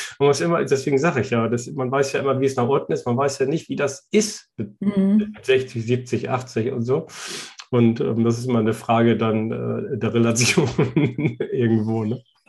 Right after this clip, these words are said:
Speaker 2: Ja, vor allem mich beruhigt auch immer voll, wenn ich meine Eltern sehe,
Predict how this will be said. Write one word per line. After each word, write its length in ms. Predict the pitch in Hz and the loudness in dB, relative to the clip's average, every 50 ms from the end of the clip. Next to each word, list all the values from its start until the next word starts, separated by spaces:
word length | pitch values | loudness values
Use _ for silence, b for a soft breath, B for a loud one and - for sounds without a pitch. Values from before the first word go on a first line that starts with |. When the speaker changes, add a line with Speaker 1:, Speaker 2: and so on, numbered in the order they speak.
| - 175 | -4 0
Speaker 2:
Ja, 180 | 185 202 196 190 | 2 2 2 0
vor 140 | - - | 0 0
allem 200 | - 196 202 196 | 2 2 4 4
mich 220 | 202 214 240 233 - | 4 4 2 2 2
beruhigt 400 | 247 226 220 247 254 240 247 - | 2 4 4 4 4 4 2 2
auch 160 | 202 214 220 | 0 2 2
immer 240 | 214 214 214 214 214 | 4 4 4 4 4
voll, 340 | 214 - - 226 226 226 220 | 2 2 2 2 4 4 4
wenn 100 | 220 214 | 4 4
ich 200 | 202 214 208 214 | 4 2 2 2
meine 280 | 214 208 202 208 - | 2 2 2 0 0
Eltern 440 | - 196 220 247 247 269 247 226 208 | 0 0 0 2 2 2 4 4 4
sehe, 560 | 208 196 202 202 208 226 262 320 359 359 359 | 4 4 4 4 4 4 4 2 2 0 -2